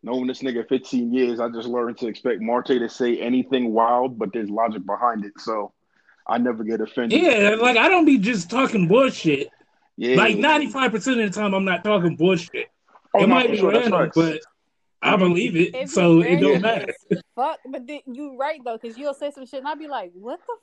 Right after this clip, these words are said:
Speaker 3: fuck?" And then you'll say something else, and I'll be like, "Who the fuck even thinks like that?" <laughs>
Speaker 1: It be
Speaker 3: How the fuck
Speaker 1: compelling
Speaker 3: did they
Speaker 1: ass
Speaker 3: process
Speaker 1: statements
Speaker 3: that?
Speaker 1: that you never think of. It, like, be like,
Speaker 3: Yeah.
Speaker 1: perspectives you never take things from, and it just makes so much sense.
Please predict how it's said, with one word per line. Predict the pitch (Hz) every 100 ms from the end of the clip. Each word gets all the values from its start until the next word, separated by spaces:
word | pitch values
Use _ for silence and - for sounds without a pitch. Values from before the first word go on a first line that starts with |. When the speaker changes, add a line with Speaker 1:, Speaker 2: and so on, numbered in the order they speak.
| -
Speaker 3:
fuck?" | 403 453 466
And | 269
then | 294 302
you'll | 339
say | 302 302
something | 320 302
else, | 311 311
and |
I'll | 311
be | 294
like, | 277 240 196 _ _ _ _ _ _ _ _
"Who | 370
the | 740 719
fuck | 587 605 480 480
even | 403
thinks | 302 494 _ 392
like | 208 220 220
that?" | -
<laughs> | 554 605 - 571 - - 679
Speaker 1:
It | - 175
be | 165 208
Speaker 3:
How | 220
the | 180
fuck | -
Speaker 1:
compelling | - 214 202 208
Speaker 3:
did | -
they |
Speaker 1:
ass | 185 185 180 -
Speaker 3:
process | 480 -
Speaker 1:
statements | 233 302 - -
Speaker 3:
that? | - - 587 - _ -
Speaker 1:
that | 143
you | 190 165
never | 170 160
think | 143 - 180 175
of. | 135 123 131
It, |
like, | 143 135 135
be | 156
like, | 143
Speaker 3:
Yeah. | 143
Speaker 1:
perspectives | - - 131 120
you | 131
never | 143 127
take | 120 175 151 -
things | 143 123
from, | 127 120 104 - _ _ - -
and | 127 127
it |
just | 123 117
makes | 139 139
so | -
much | 127 127
sense. | 110 143 143 - - -